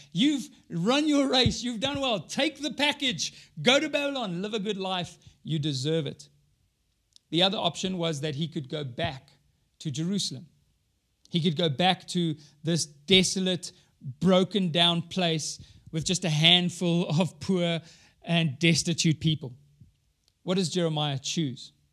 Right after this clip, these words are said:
Well, it turns out Jeremiah wasn't ready for retirement. It turns out that Jeremiah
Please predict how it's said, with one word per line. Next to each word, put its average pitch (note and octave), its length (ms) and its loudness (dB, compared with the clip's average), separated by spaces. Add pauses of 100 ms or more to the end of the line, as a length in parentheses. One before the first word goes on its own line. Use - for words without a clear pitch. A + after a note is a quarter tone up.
(800)
Well, D3+ 140 -4
it C#3+ 80 -6
turns F3 240 -2
out D#3+ 180 0 (760)
Jeremiah E3+ 640 0 (460)
wasn't D#3+ 400 -4
ready C3 360 -6 (500)
for C#3+ 200 -8
retirement. B2 560 -10 (760)
It E3+ 100 -4
turns G3 280 0
out F3+ 180 0
that E3 300 -10
Jeremiah F3 640 -2